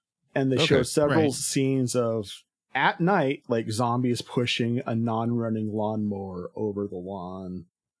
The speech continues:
Speaker 1: Like, like
Speaker 2: Interesting.
Speaker 1: zombies, there'll be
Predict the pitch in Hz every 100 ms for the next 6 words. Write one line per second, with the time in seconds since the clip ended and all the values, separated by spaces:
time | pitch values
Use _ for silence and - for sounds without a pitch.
0 | _ _ _ - 135 143 _ 165 135 120
1 | - 143 156 131 135 135 135 139 131 120
2 | - - 131 135 131 127 131 123 117